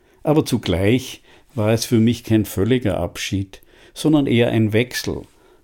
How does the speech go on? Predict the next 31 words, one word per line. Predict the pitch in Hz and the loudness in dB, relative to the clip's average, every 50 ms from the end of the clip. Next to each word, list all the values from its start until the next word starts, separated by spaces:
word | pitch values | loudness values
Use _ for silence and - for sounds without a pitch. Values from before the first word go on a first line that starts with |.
| _ _ _ | _ _ _
weil | - 117 117 127 156 | 0 2 2 4 2
ich | 147 147 - | 2 2 2
ja | 131 127 127 127 - - | 2 2 2 2 -2 -4
von | - - - 110 - | -6 -4 -2 -2 0
einem | - 117 113 107 98 | 0 0 0 0 0
anderen | - 104 104 117 123 131 127 120 120 117 120 120 | 0 0 2 2 4 4 2 2 2 0 0 0
Ort | - 104 101 104 117 117 - - | 0 0 -2 -2 -2 -4 -6 -6
aus | - 98 107 107 104 - - 98 | -2 -2 0 0 -2 -4 -6 -4
weiter | 87 80 101 107 110 - - 120 107 | -4 -2 -2 -4 -4 -4 -2 -2 -2
für | - - 117 113 113 | -2 0 0 0 2
unsere | 113 120 120 120 117 110 101 | 2 0 0 0 -2 -4 -4
Ziele | - - 117 131 131 131 120 95 | -2 -2 -2 0 2 2 0 0
wirken | 95 90 90 87 - - 92 90 98 - | 0 -2 -2 -4 -6 -4 -4 -4 -4 -2
würde. | 98 95 98 98 98 104 107 - - _ _ - - _ _ _ _ - | -2 -2 -2 -2 -2 -2 -4 -4 -8 _ _ -20 -20 _ _ _ _ -2
Ein | 117 104 95 | -2 0 0
Ort, | 90 92 98 101 104 123 123 123 - - - _ _ _ _ _ - - - | -2 -2 -2 -2 0 -2 -2 -6 -10 -20 -20 _ _ _ _ _ -12 -4 -2
der | 110 117 - | 0 0 0
aus | 92 95 - - | -2 -6 -4 -4
meiner | - 85 95 101 117 131 113 | -2 0 2 2 2 2 0
Sicht | - - 120 113 113 - - - - - - - _ - - - - - _ _ _ _ | 0 0 2 2 2 0 -4 -10 -20 -20 -20 -20 _ -20 -20 -20 -20 -20 _ _ _ _
in | - 131 131 110 | 4 4 4 4
der | 120 104 | 2 0
kommenden | - - - 92 95 104 123 123 120 - - 120 110 | -2 -2 0 2 2 4 4 2 2 0 0 -2 -2
Struktur | - - - 107 107 - - - - 113 110 107 107 107 104 - _ _ _ | -2 -6 -6 -8 -8 -8 -10 -8 -4 -2 0 0 0 0 -2 -6 _ _ _
noch | - 107 90 - - | -2 -2 -2 -2 -2
viel | - - 117 110 | 0 2 2 2
besser | 104 - 87 95 - - - 120 | 2 2 0 0 0 -2 -4 -2
dafür | 110 117 104 - - 107 95 98 101 98 | -2 -2 -2 -2 -2 -2 0 0 0 -2
geeignet | - - 135 139 107 104 90 90 95 92 92 87 - | -4 -2 -2 0 0 0 -2 -2 -2 -2 -2 -2 -4
sein | - - 95 85 92 90 87 | -4 -4 -2 -2 -2 -2 -2
würde. | 92 90 87 85 85 85 87 | -4 -4 -6 -6 -8 -10 -12